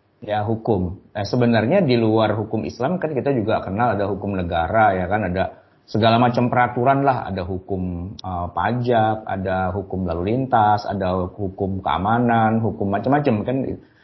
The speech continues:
Nah, Islam juga begitu. Islam tuh ada hukumnya, dan karena Islam itu adalah kehidupan kita, sebanyak yang kita hirup dalam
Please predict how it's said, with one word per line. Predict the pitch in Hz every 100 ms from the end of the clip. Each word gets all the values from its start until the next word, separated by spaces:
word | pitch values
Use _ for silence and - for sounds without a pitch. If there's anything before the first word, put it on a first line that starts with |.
| -
Nah, | 113 110 104 - -
Islam | - 143 214 165
juga | 123
begitu. | 101 104 127 127 101
Islam | 104 151 202
tuh |
ada | 139 123 117 117 -
hukumnya, | 117 - 120 104 98 110 160
dan | 117 107 104 - _ _ -
karena | 117 127
Islam | 131 135 120
itu | 120 104
adalah | 110 110
kehidupan | 117 113 107 104
kita, | 110 175 135 98 131 -
sebanyak | - - 123 117 113 113 110 107 101 107 113 117 131 127
yang | 127 113 113
kita | 113 127 101
hirup | 120 127 151 - -
dalam | 110 110 104